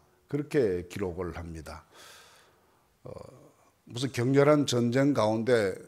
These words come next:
그 어떤 전투하다가 그렇게 죽은 것이기보다는 우연히 날아온 화살에가 그렇게 죽으면 당했다라고 하는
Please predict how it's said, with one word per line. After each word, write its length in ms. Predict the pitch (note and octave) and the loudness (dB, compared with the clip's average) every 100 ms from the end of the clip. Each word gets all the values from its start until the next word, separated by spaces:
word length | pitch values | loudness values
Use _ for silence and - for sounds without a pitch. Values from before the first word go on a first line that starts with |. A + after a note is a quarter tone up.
| - _ _ _ | -20 _ _ _
그 320 | - A2 G2 - _ _ _ _ _ _ - | -8 -6 -6 -12 _ _ _ _ _ _ -6
어떤 220 | C3 B2 | -2 -2
전투하다가 840 | A#2 B2 A#2+ D3 B2 A2 B2 E3 C#3 | 0 -2 -2 -4 -4 -4 -4 -4 -4
그렇게 840 | D3 A#2 - A2+ F#2+ G2 G2 G2 F2 | -4 -4 2 2 2 -2 -8 -10 -10
죽은 360 | C#3+ B2 G#2+ | -4 -2 -2
것이기보다는 1000 | G2 G#2 G2+ F2 E2 E2+ F2 F2+ G#2+ D3 C#3+ _ _ _ | -4 -6 -8 -10 -12 -10 -10 -8 -6 -6 -8 _ _ _
우연히 420 | G#2+ G#2 A2 C#3 D#3 | -6 0 2 6 4
날아온 460 | B2 A#2 D3+ D#3 | 4 -2 0 0
화살에가 1160 | A#2 C#3 - A2 G2 E2 E2 - _ _ G#2+ F2+ | -2 -6 -2 -2 -2 -4 -8 -18 _ _ -6 -4
그렇게 420 | A2 G2 G#2+ F#2+ | -6 -6 -6 -8
죽으면 400 | - G#2+ G2 F2+ | -8 -8 -6 -6
당했다라고 880 | E2 F2 F2+ F2 G2 F2 E2+ E2+ F2+ | -8 -8 -8 -6 -6 -4 -4 -6 -6
하는 340 | F#2 F2+ D#2 | -6 -8 -12